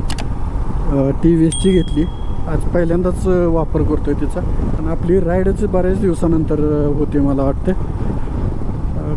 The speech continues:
कोकणाची मेमध्ये केली, त्यानंतर मध्ये कोल्हापूरला एकदा गेलो होतो, त्याच्यानंतर राईडच नाही. आता हम्पीला गेलो होतो, ते आपली डस्टर घेऊन गेलो होतो.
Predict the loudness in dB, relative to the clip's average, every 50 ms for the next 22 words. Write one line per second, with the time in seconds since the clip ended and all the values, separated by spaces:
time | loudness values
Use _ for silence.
0 | -2 -2 0 0 0 0 0 0 2 2 2 2 2 0 -2 -2 0 2 4 4
1 | 4 4 4 4 4 2 2 2 2 2 2 2 2 2 2 2 0 -2 -4 -4
2 | -4 -4 0 0 2 2 2 2 2 4 4 4 2 2 2 2 2 2 2 0
3 | -2 0 0 2 2 2 2 2 0 2 2 2 2 2 0 0 -2 -2 -2 -4
4 | -6 -4 -4 -6 -6 -4 -4 -4 -4 -2 -2 -2 -2 -2 -2 -2 -2 -2 0 0
5 | 0 0 0 2 2 2 2 2 2 2 2 2 2 2 2 2 2 2 2 2
6 | 2 2 2 2 2 0 -2 -4 -4 -4 -2 -2 0 0 2 2 2 2 2 2
7 | 2 2 2 2 2 2 2 2 2 2 2 0 0 0 0 0 2 2 0 0
8 | 0 -2 -2 -2 0 0 0 0 0 0 0 2 2 2 2 0 0 0 0 0
9 | 0 0 0 0 2 2 2 2 2 2 0 0